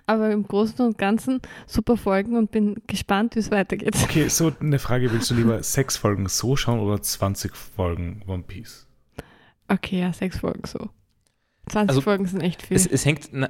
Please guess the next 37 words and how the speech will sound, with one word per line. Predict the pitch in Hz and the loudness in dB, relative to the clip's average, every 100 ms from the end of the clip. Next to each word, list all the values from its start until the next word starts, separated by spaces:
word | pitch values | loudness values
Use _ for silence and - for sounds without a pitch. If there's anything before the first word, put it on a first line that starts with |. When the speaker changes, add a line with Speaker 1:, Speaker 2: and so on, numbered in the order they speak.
| 131 | 0
Speaker 3:
nein, | 151 160 | 0 0
ich | 147 | -2
bin | 165 | -2
gar | 165 | 0
nicht | 170 - | -2 -6
Speaker 2:
Hm. | - - | -6 0
Speaker 3:
gegen | 147 | 0
die | 147 | 2
zwanzig | 135 139 | 0 0
Folgen. | 135 139 101 | 0 0 0
Es | - - | -4 -2
ist | 156 | 0
mir | 139 | 0
auch | |
okay, | 131 139 | 0 -2
es | 135 - | -4 -2
ist | 143 | 0
auch | 143 | 0
okay, | 131 147 | 0 0
wenn's | 139 - | 0 0
Filler | 147 120 | 0 2
ist. | 87 90 - | 0 -6 -12
Die | 110 | -6
Frage | 110 113 131 | 0 0 0
ist, | 139 - - _ _ | -2 -6 -10 _ _
ist | 120 123 | -4 -2
es | |
schlecht? | - 107 95 - - - - - - - - - - - - - | 0 0 0 -4 -16 -20 -14 -2 0 0 -4 -10 -12 -14 -16 -10
Speaker 2:
Ich, | 117 - | -10 -10
ich, | 127 - - _ _ _ - - - | -16 -18 -20 _ _ _ -20 -10 0
bei | 139 | 0
D-Mark | 117 135 143 135 | 2 0 0 -2
würde | 131 | -2
ich | 123 | -2
sagen, | 123 101 | -2 -2
ja. | 85 107 113 - - - _ _ _ - | -2 -4 -4 -14 -20 -20 _ _ _ -2
Speaker 3:
Ja, | 107 | -2